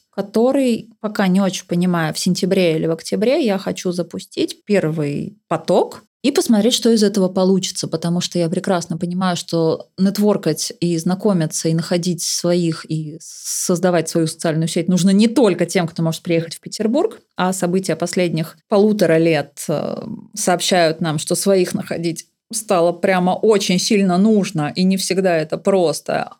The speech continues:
а попасть в Петербург не всегда реально для всех, к сожалению, сейчас.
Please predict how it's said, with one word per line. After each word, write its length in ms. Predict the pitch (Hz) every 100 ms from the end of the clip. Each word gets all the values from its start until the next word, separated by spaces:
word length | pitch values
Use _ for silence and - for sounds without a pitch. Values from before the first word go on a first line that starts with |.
| _
а 140 | -
попасть 400 | 190 185 170 160
в 20 | -
Петербург 640 | 190 190 175 165 160 -
не 340 | 196 - 175 185
всегда 420 | - 185 165 147
реально 400 | 151 143 165 208
для 160 | 240 285
всех, 280 | - 320
к 40 | 330
сожалению, 580 | - 269 240 247 262 277
сейчас. 520 | - - - 311